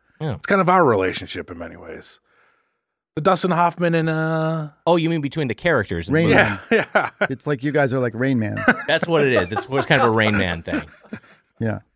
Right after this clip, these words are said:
Speaker 1: Oh, do you? So, do, is there any food beyond pizza that, like, like, you, like, you really loved and you really,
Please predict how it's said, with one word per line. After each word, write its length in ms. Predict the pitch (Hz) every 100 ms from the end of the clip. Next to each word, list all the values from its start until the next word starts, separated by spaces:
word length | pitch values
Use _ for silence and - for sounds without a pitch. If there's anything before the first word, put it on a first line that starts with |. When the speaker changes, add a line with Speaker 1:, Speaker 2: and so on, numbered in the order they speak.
| -
Speaker 1:
Oh, 120 | 165 165
do 140 | 190
you? 160 | 214 180
So, 140 | 220
do, 80 | 208
is 160 | 185
there 100 | 170
any 140 | 220 277
food 240 | - 240
beyond 400 | 180 151 165 156
pizza 400 | - 185 - 208
that, 120 | 175
like, 220 | 139 143 123
like, 220 | 127 110
you, 140 | 120 110
like, 240 | 120 95
you 100 | 120
really 280 | 113 143 131
loved 360 | 120 131 135
and 120 | 123 113
you 80 |
really, 260 | 117 123 110